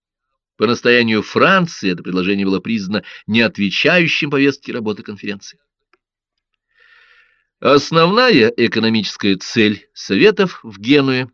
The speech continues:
состояла в получении иностранных займов и инвестиций. Глава Восточного департамента Министерства иностранных дел Германии сказал графу Гарри Кесслеру,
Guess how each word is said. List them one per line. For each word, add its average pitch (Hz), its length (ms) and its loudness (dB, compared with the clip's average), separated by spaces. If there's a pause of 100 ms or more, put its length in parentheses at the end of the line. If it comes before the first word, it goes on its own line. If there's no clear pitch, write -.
(580)
состояла 202 640 0
в - 100 -4
получении 185 680 -2
иностранных 147 560 -4
займов 98 580 0 (280)
и 117 100 -4
инвестиций. 113 640 -8 (640)
Глава 127 680 4
Восточного 117 680 0
департамента 110 800 -2
Министерства 113 680 -4
иностранных 110 520 -2
дел 104 160 0
Германии 104 640 -2 (260)
сказал 107 380 0
графу 113 420 0
Гарри 107 320 0
Кесслеру, 110 640 -2